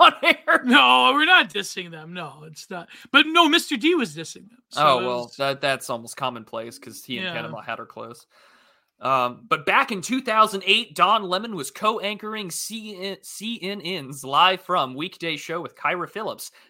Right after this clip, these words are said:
Speaker 1: a gig that he had landed after arriving at the network two years prior from local news in Chicago.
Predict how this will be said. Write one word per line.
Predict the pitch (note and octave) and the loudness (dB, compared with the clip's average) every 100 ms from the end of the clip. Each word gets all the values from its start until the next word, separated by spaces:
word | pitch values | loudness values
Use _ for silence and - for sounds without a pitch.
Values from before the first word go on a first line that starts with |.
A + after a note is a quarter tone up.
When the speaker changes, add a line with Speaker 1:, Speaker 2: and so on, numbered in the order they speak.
| - | -6
Speaker 1:
a | E3 | -6
gig | D#3+ G#3+ G#3+ | -4 -6 -4
that | G3+ | -8
he | G3 | -6
had | F#3 | -6
landed | G3 G3+ D3 | -6 -6 -8
after | C#3 C#3+ D3 | -8 -6 -6
arriving | D3 F3+ F#3+ F3+ | 0 0 0 -10
at | C#3 | -12
the | |
network | D3 D#3+ D#3 - | -10 -8 -8 -10
two | A3 | -14
years | A#3+ A3 F3+ | -12 -10 -12
prior | - E3+ A3+ D3 | -4 0 0 -2
from | C3+ C#3+ | -8 -12
local | C3 E3+ F#3 F3+ | -6 -6 -4 -8
news | D#3+ E3+ E3+ D3 | -8 -8 -8 -10
in | D#3 | -14
Chicago. | D3 - C#3+ C#3+ C#3+ C3+ B2 F2+ F#2+ | -14 -16 -10 0 2 2 -4 -18 -20